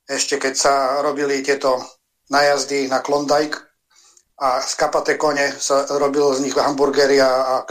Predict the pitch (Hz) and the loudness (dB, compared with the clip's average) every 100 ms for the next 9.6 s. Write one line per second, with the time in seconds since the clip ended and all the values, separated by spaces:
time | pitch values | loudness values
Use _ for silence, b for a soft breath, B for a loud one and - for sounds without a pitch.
0 | - 143 - 139 135 135 131 135 131 135 | -4 -2 0 0 2 2 2 0 -2 2
1 | 131 127 131 123 120 - _ _ B B | 2 2 0 -6 -10 -18 _ _ B B
2 | B B B _ - 151 147 147 151 170 | B B B _ 0 0 0 2 2 2
3 | 175 156 - 147 165 - _ _ _ _ | 0 -2 0 0 -2 -10 _ _ _ _
4 | _ _ _ _ 156 151 - - 156 175 | _ _ _ _ -2 0 2 2 2 2
5 | 165 160 151 143 139 - 175 170 175 180 | 2 0 -2 -2 0 0 2 0 2 2
6 | 160 151 143 151 139 135 151 170 156 143 | 2 0 0 -2 -2 0 2 2 2 -2
7 | 151 147 151 151 143 - 156 151 151 147 | -6 -2 0 0 -2 0 0 2 0 0
8 | 139 147 151 139 147 135 - 143 143 139 | -2 -2 -2 0 0 0 0 0 0 -2
9 | 135 135 143 131 - 127 | -2 -2 0 0 0 -8